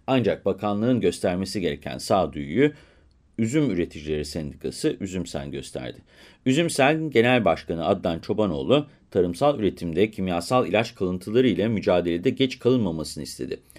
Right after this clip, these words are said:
Greenpeace tarafından hazırlanan raporda birçok ülke ile birlikte Türkiye'nin de kimyasal ilaç kalıntıları konusunda risk grubunda göründüğünü, Gıda, Tarım ve Hayvancılık Bakanlığı'nın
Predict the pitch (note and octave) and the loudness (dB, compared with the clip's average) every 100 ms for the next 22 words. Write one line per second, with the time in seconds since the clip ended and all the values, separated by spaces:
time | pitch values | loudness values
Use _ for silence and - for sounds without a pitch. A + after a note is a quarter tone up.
0 | - - - B2 B2 F#2+ - F2+ - F2+ | -20 -12 0 0 0 -2 2 2 2 -6
1 | E2+ F#2 F#2 F#2 F2 E2+ E2+ E2 F2 C3 | -4 -4 -2 -2 -2 -2 -2 0 2 2
2 | A#2 C#3+ C#3+ G2+ - F2+ - B2 E2 D#2 | 2 0 0 -2 -4 -6 -2 0 0 -2
3 | D2 C#2+ C#3+ D3 - - _ - D#3 C#3 | -4 0 4 4 2 -20 _ -4 0 4
4 | A2+ G2 E2+ E2 F#2+ F#2 F2+ - A#2 F#2+ | 4 4 0 -2 -4 -2 -4 -2 -2 0
5 | F#2 A2 - E2+ E2 E2+ E2 E2 E2+ - | 0 -2 -2 -2 -2 0 0 0 -8 -8
6 | F2 F2 C3 - F#2+ D#2 E2+ D#2 D2+ D#2+ | -6 -2 -4 -2 -2 -2 -4 -6 -4 -4
7 | D2+ C#2 C#2 C#3 D3 - _ _ F#2+ B2 | -4 -6 -4 -4 -6 -16 _ _ 2 4
8 | B2+ A2+ B2 G#2 F#2+ F2 E2 E2 F#2+ B2+ | 4 2 2 2 0 0 0 -2 -4 -4
9 | G#2+ F2+ F#2+ F2+ F2+ A2+ C3+ | -2 0 0 0 0 -2 -4